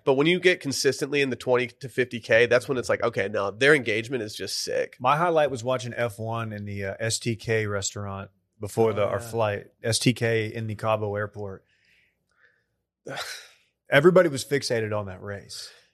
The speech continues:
Speaker 1: It, the, the Cabo Airport doesn't need an S T K, and, and also, I've never watched F one without the audio before, and it sucks.
Speaker 2: It sucks.
Speaker 1: It's not fun.
Speaker 2: It's not the same.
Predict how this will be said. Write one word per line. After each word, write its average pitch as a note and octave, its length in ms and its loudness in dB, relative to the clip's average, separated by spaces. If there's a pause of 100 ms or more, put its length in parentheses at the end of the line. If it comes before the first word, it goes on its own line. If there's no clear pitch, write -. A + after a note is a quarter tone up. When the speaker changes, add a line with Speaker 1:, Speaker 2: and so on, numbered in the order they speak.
Speaker 1:
It, C3 180 -8
the, - 320 -18 (320)
the - 140 -12
Cabo A3 260 4
Airport D#3+ 320 6
doesn't D3 240 0
need F#3+ 100 -2
an E3 100 0
S C#3 160 -2
T C#3+ 120 -8
K, E2+ 380 2
and, A#2 320 -8 (100)
and C#3 120 -2
also, C#3 600 4 (720)
I've C#3+ 180 2 (240)
never E3 300 8
watched E3 340 2
F C#3 220 -2
one C#3+ 180 2
without A#2 300 0
the - 80 -2
audio A#2 320 2
before, F#2+ 400 -4
and A2 180 -4
it G#2 140 -4
sucks. A#2 340 2
Speaker 2:
It B2 60 2
sucks. G2+ 540 -2
Speaker 1:
It's C#3+ 120 -6
not C#3 320 6
fun. A2+ 200 2
Speaker 2:
It's - 160 -2
not C3+ 240 0
the B2+ 80 -6
same. F#2+ 540 -4